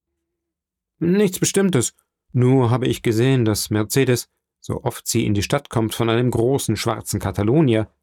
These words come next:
den sie Vetter nennt, begleitet wird.“ „Ach, wirklich? Und glaubst du, dieser Vetter macht ihr den Hof?“ „Ich denke wohl. Was zum Teufel kann ein Bursche von einundzwanzig Jahren mit einem hübschen Mädchen von siebzehn weitermachen?“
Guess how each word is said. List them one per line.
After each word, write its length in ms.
den 100
sie 140
Vetter 320
nennt, 380
begleitet 500
wird.“ 260
„Ach, 340
wirklich? 540
Und 120
glaubst 360
du, 60
dieser 240
Vetter 260
macht 240
ihr 120
den 240
Hof?“ 360
„Ich 260
denke 300
wohl. 280
Was 180
zum 220
Teufel 320
kann 160
ein 160
Bursche 240
von 200
einundzwanzig 680
Jahren 340
mit 120
einem 220
hübschen 320
Mädchen 340
von 140
siebzehn 460
weitermachen?“ 640